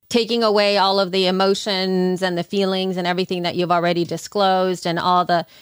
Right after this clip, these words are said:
you know, yummy feelings in your heart and all of that stuff. But we have a virtual event to put together. Jess and team have a virtual event to put together, in all honesty. They need to have heads down to be able to do those things,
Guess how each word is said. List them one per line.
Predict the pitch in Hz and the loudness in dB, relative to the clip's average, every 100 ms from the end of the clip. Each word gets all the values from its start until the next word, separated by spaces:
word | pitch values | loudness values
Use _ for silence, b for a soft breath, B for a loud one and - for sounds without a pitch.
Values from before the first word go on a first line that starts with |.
| B B | B B
you | 185 196 | -2 0
know, | 190 | 2
yummy | 185 196 185 180 | 2 2 0 -2
feelings | 196 180 175 175 | -2 -4 -2 -4
in | 180 | -2
your | 170 170 | -2 -2
heart | - 170 165 - | 0 0 0 -4
and | 170 | -6
all | - 160 | -2 -2
of | 160 | 0
that | 156 139 - | -2 -2 -4
stuff. | - - - _ b b b b | -8 -10 -12 _ b b b b
But | 175 202 185 - | 0 2 0 -2
we | 208 262 | 0 2
have | 269 247 | 2 2
a | 220 | 0
virtual | 180 202 196 220 | 2 0 0 -2
event | 180 170 170 - | 0 0 -2 -4
to | 190 | -6
put | 180 - _ _ | -4 -6 _ _
together. | 202 165 156 165 165 165 | -6 -2 0 0 -2 -4
Jess | - 233 254 - - | 0 0 0 -6 -4
and | 214 202 | 0 0
team | - 277 262 185 | 0 0 2 2
have | 160 185 | 0 0
a | 160 | 0
virtual | 160 160 - 160 | 0 -2 -4 -4
event | 147 147 - | -2 -4 -8
to | 160 | -10
put | - - | -8 -8
together, | 165 151 - - 147 - - | -4 -4 -4 -8 -14 -12 -4
in | 190 | 0
all | 180 175 | 2 4
honesty. | 170 139 135 - - - B B B - | 2 0 -8 -14 -16 -18 B B B -6
They | 185 240 277 | -2 0 0
need | 254 254 233 | 0 0 -2
to | 240 | -2
have | 214 196 170 | 0 -2 -2
heads | 220 233 214 | 0 -2 -2
down | 185 202 196 196 196 | -2 0 2 0 -2
to | - | -4
be | 196 196 | -4 -2
able | 202 196 185 | 0 2 2
to | 180 175 170 170 - _ _ | 2 2 2 0 -6 _ _
do | - 254 | -4 -2
those | 294 381 - | -2 -4 -4
things, | 453 302 294 302 - | -2 0 -2 -4 -12